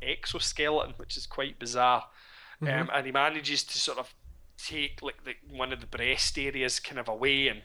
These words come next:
Speaker 1: peel it back. And we see the skin underneath, which is black, but it's covered in Egyptian hieroglyphics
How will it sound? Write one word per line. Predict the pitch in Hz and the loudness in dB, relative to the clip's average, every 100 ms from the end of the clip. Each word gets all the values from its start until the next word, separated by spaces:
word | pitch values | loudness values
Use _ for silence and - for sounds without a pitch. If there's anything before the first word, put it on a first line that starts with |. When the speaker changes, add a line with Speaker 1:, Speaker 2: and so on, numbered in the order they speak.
| - | -10
Speaker 1:
peel | - 147 123 | -4 -2 -2
it | - | 2
back. | 135 151 - - - - - - - - - - - | 4 6 2 -6 -12 -14 -12 -12 -12 -12 -10 -10 -8
And | 139 | -6
we | 123 | 2
see | - - 175 | 2 2 -2
the | 143 | 2
skin | - - 170 | 2 6 4
underneath, | 160 147 131 143 139 - | 4 0 -2 -2 -8 -10
which | - 127 | -6 -8
is | |
black, | 123 131 123 135 143 - - | -8 -4 4 6 6 2 -2
but | 127 | 0
it's | - | 0
covered | - - 165 160 | -2 0 2 4
in | 147 | 2
Egyptian | 123 117 139 - - 127 | -2 0 0 0 -2 -4
hieroglyphics | - 127 156 156 156 160 - - - | -2 0 2 0 2 0 -2 -4 -6